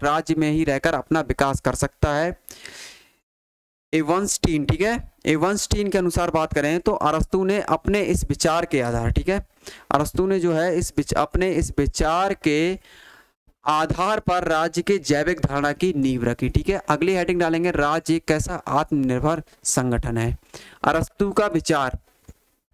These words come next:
है कि राज्य सभी वस्तुओं के विषय में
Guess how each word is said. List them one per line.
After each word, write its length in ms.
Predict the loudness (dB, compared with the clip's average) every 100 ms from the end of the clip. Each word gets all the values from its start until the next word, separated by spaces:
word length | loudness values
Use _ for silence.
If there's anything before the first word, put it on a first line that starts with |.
| _ _ _ -2
है 160 | -2
कि 220 | 0 0 2
राज्य 480 | 2 2 2 0 -2
सभी 340 | -2 0 0
वस्तुओं 360 | 0 0 0 0
के 120 | 0
विषय 360 | 0 0 -2 0
में 240 | 2 0